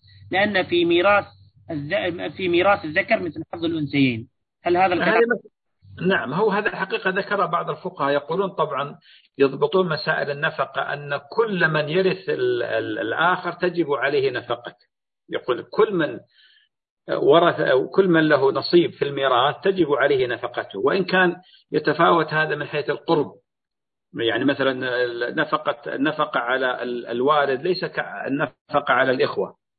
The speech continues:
Speaker 2: هذا قول طبعا، لكن تعرف بأن الإخوة يحجبون بالأولاد، فإذا كان الشخص مثلا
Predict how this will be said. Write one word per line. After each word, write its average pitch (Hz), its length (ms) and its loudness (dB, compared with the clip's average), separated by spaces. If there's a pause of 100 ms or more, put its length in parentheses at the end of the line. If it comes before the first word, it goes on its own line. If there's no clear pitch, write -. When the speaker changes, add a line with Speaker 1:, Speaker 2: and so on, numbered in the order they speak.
(300)
Speaker 2:
هذا 135 180 2
قول 156 300 2
طبعا، 101 300 -4
لكن 156 320 -4
تعرف 196 280 0
بأن 147 260 -6
الإخوة 147 460 -2 (460)
يحجبون 170 460 6
بالأولاد، 165 500 2
فإذا 117 280 -4
كان 156 240 -2
الشخص - 380 -6
مثلا 139 420 0